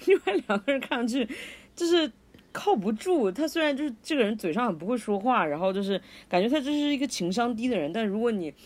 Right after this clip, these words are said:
知道他这个人的表达方式或者什么的话，可能或许是可以忍受。但是比如说碰到什么事情，他是会想到你的，然后他会去帮你去解决这些事情。然后另外你看那个K K，就是他什么也不管，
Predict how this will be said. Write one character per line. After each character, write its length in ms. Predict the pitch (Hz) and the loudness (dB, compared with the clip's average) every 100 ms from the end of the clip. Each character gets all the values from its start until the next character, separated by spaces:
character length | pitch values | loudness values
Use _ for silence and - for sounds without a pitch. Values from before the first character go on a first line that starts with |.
| - - _ - | -20 -20 _ -6
知 160 | 254 | 2
道 140 | 254 220 | 2 2
他 180 | 220 | 0
这 80 | 202 | 0
个 60 | 202 | 0
人 80 | 165 | -2
的 60 | |
表 180 | - 135 | -2 -2
达 100 | 127 | -2
方 220 | 147 185 | -2 -2
式 200 | 214 226 | -2 0
或 100 | 190 | -2
者 40 | 175 | -2
什 80 | 165 | -4
么 80 | |
的 100 | 151 | -6
话， 160 | 170 156 | -4 -4
可 140 | - 160 | -6 -6
能 180 | 151 | -6
或 180 | - 277 | -4 -4
许 120 | 190 | -4
是 80 | 165 | -8
可 120 | 175 175 | -4 -2
以 40 | |
忍 180 | 151 127 | -2 -4
受。 200 | 165 147 | -4 -2
但 140 | 226 | 0
是 160 | 233 214 - - | 0 -2 -4 -16
比 80 | - | -4
如 40 | 180 | 0
说 80 | 226 | 2
碰 160 | 277 | 0
到 100 | 269 | -2
什 120 | 202 | -2
么 80 | 156 | -4
事 200 | - 302 | -4 -4
情， 140 | 208 151 | -2 -2
他 100 | 202 | -4
是 100 | 214 | -4
会 120 | 240 | -4
想 260 | - 139 | -2 -2
到 160 | 156 185 | 2 2
你 140 | 160 | 0
的， 60 | 131 | -4
然 100 | 135 | -4
后 60 | 156 | -2
他 100 | 202 | -2
会 80 | |
去 80 | 196 | -4
帮 180 | 202 190 | -4 -2
你 40 | |
去 100 | 196 | -2
解 160 | 185 147 | -4 -2
决 140 | 135 | -2
这 80 | 143 | -2
些 60 | 170 | -6
事 180 | - 208 | -6 -8
情。 180 | 143 - - - - | -10 -14 -20 -12 0
然 140 | 214 | 2
后 60 | 262 | 2
另 140 | 294 | 0
外 240 | 269 196 - - | 0 -2 -6 -10
你 280 | 202 196 185 | -4 -2 0
看 120 | 233 | 0
那 100 | 240 | 0
个 80 | 220 | 0
K 160 | 226 208 | -2 0
K， 160 | 226 | -2
就 120 | 196 | -2
是 80 | 214 | -4
他 200 | 214 208 | -2 -4
什 180 | - 170 | -4 -2
么 80 | 190 | -2
也 40 | |
不 120 | 190 | -2
管， 240 | 190 165 | -2 -4